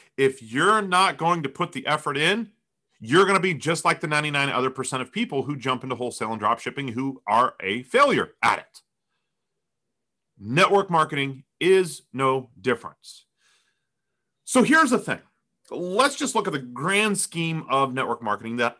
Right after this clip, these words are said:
uh, since eighteen eighty. So we're talking a hundred and forty years that network marketing has been into existence. And it's important for you to understand a lot of people still think old school network marketing. And I'm gonna tell you something. There's a lot of things in network marketing that I don't even like. There's a lot of things in network marketing that I don't care for.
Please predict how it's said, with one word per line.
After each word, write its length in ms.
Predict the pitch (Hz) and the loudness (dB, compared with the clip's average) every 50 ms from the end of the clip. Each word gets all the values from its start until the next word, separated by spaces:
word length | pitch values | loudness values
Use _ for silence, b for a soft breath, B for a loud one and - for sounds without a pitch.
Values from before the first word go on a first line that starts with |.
| - | -8
uh, 60 | 143 | -8
since 260 | 135 - 156 135 127 - - | -6 -4 -6 -6 -6 -6 -8
eighteen 380 | 170 175 165 - - 170 143 127 | -8 -8 -8 -8 -8 -8 -6 -4
eighty. 220 | 107 101 101 113 123 | -4 -4 -2 -4 -4
So 100 | - 160 | -6 -6
we're 80 | 185 | -8
talking 260 | 196 226 220 214 180 | -4 -4 -2 -2 -4
a 40 | 147 | -8
hundred 280 | - - - 170 190 175 | -6 -4 -4 -4 -4 -6
and 80 | 143 | -10
forty 300 | 139 - - 151 156 143 | -12 -10 -8 -6 -4 -4
years 380 | 123 117 110 107 107 113 113 107 | -4 -4 -4 -4 -4 -4 -6 -6
that 100 | 123 127 | -8 -6
network 300 | - 147 - - 147 - | -4 -4 -4 -4 -6 -4
marketing 320 | 135 127 123 - 127 117 113 | -2 -2 0 0 -2 -2 -4
has 100 | 107 95 | -8 -6
been 160 | 95 107 107 | -6 -6 -6
into 240 | 120 123 - - 113 | -6 -8 -8 -8 -8
existence. 640 | 107 101 95 90 87 92 85 - - - 117 120 | -8 -8 -14 -14 -10 -10 -10 -10 -10 -12 -12 -8
And 100 | - 160 | -8 -6
it's 120 | 170 170 190 | -6 -4 -4
important 360 | 175 - - 226 247 247 - | -6 -4 -2 -2 -2 -2 -2
for 60 | - | -8
you 80 | 220 202 | -6 -6
to 60 | 202 | -4
understand 340 | 196 180 - - 196 196 175 | -4 -6 -4 -4 -4 -2 -2
a 20 | |
lot 300 | 151 147 156 165 180 208 | -4 -2 0 0 2 0
of 140 | 208 202 - | 0 -2 -4
people 260 | - 196 175 - 165 | -8 -8 -6 -4 -4
still 240 | - - - 180 180 | -4 -2 0 -2 0
think 240 | 175 - 180 170 - | 2 0 0 0 2
old 260 | - 185 190 190 185 | 4 4 4 4 2
school 220 | - - 190 190 | 2 2 4 4
network 300 | 190 202 196 202 202 185 | 6 6 6 6 4 6
marketing. 480 | 180 202 220 254 254 302 208 123 87 - B B B B B B B B B | 6 6 6 6 6 4 2 2 0 -2 B B B B B B B B B
And 340 | - 196 208 208 214 208 196 165 - - | 4 6 6 6 6 4 4 2 -2 0
I'm 100 | 131 160 | 0 2
gonna 140 | 226 233 180 | 2 2 2
tell 180 | - 220 254 | 4 4 4
you 60 | 262 240 | 4 4
something. 360 | - 190 143 135 123 95 - - | 2 0 -2 -2 -6 -12 -12 -8
There's 220 | 131 139 185 180 | -2 0 0 0
a 40 | 160 | 4
lot 160 | 170 185 220 | 4 6 6
of 80 | 240 226 | 4 4
things 280 | 226 226 226 220 202 - | 0 -2 -2 -2 -4 -4
in 200 | - 175 202 208 | -2 -2 0 2
network 300 | 220 214 185 202 202 190 | 0 0 0 -2 -2 0
marketing 320 | 190 202 220 214 214 214 | 2 2 2 2 -2 -2
that 180 | 196 220 220 - | -2 -4 -2 2
I 240 | - 185 247 311 359 | 4 6 6 8 6
don't 220 | 294 302 262 240 226 | 6 4 6 6 6
even 200 | 208 165 185 175 | 6 4 4 4
like. 400 | 170 151 113 85 - _ _ _ _ _ _ _ _ - | 4 2 2 0 -2 _ _ _ _ _ _ _ _ 4
There's 140 | 190 202 185 | 4 6 6
a 40 | 208 | 8
lot 120 | 214 214 | 6 6
of 80 | 220 202 | 6 4
things 200 | 220 214 208 208 | -2 -4 -2 0
in 60 | 214 | 0
network 240 | 220 214 220 220 208 | 2 2 2 2 2
marketing 300 | 214 226 226 202 226 226 | 2 2 2 0 -2 -2
that 160 | 233 233 - - | -2 -2 -2 -2
I 260 | 196 214 233 247 262 | -2 2 4 4 4
don't 280 | 262 254 233 208 - | 4 4 2 0 -2
care 260 | - - - 190 165 156 | -8 -4 -2 0 0 -2
for. 380 | - - 151 131 117 98 - | -2 -4 -4 -2 -2 -2 -4